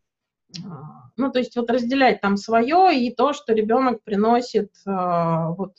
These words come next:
ну, именно транслирует и, а, передает. То есть у него, правда, очень много злости. И по большому счету, по большому счету, что может, э, сделать мама в ситуации, когда уходить нужно –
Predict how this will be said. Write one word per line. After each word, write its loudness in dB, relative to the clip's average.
ну, 0
именно 2
транслирует -2
и, -2
а, 4
передает. 2
То -4
есть -6
у 2
него, 2
правда, 4
очень -2
много 0
злости. -6
И -2
по 0
большому 4
счету, 0
по 0
большому 0
счету, -6
что 2
может, -2
э, 4
сделать 0
мама 4
в -8
ситуации, 0
когда 2
уходить -4
нужно – 0